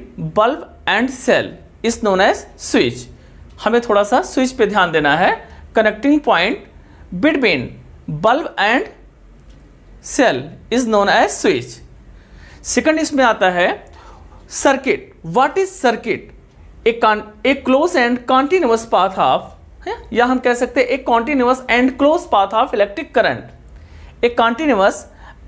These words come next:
and close path of electric current is known as electric circuit। ठीक है, अब आते हैं करंट। अगर हम करंट को I से इंडिकेट करें, चार्ज को Q, टाइम को T से, तो I equal to Q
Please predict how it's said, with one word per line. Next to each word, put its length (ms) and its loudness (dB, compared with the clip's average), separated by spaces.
and 240 -2
close 420 0
path 300 2
of 180 -4
electric 380 -4
current 340 0
is 160 -8
known 220 2
as 180 -2
electric 540 0
circuit। 500 0
ठीक 160 2
है, 140 2
अब 100 2
आते 200 0
हैं 320 -6
करंट। 420 0
अगर 160 0
हम 140 -4
करंट 320 2
को 60 0
I 140 2
से 120 -2
इंडिकेट 480 2
करें, 540 0
चार्ज 420 0
को 100 0
Q, 140 4
टाइम 280 2
को 120 0
T 140 4
से, 200 -2
तो 60 0
I 160 2
equal 300 -2
to 100 0
Q 80 4